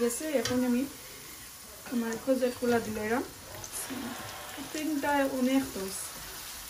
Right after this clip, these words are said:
মাশাআল্লাহ। আর এই বাজিটা আমি ডাকিয়া দিতাম না, just, আহ, ওনার উদলা রাখবো। ডাকিয়া দিলে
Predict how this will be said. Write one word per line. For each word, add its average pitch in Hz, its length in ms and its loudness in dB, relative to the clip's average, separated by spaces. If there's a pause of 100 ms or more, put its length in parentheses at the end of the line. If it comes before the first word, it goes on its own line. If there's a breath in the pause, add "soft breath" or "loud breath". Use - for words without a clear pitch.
(1300)
মাশাআল্লাহ। 220 680 -4 (4000)
আর 240 140 2
এই 277 100 6
বাজিটা 302 360 4
আমি 269 180 10
ডাকিয়া 269 320 8
দিতাম 214 220 2 (100)
না, 226 60 6 (140)
just, 233 240 2 (180)
আহ, 220 400 0
ওনার 226 240 2 (220)
উদলা 226 240 4 (120)
রাখবো। 208 260 0 (2000)
ডাকিয়া 226 400 0
দিলে 214 180 0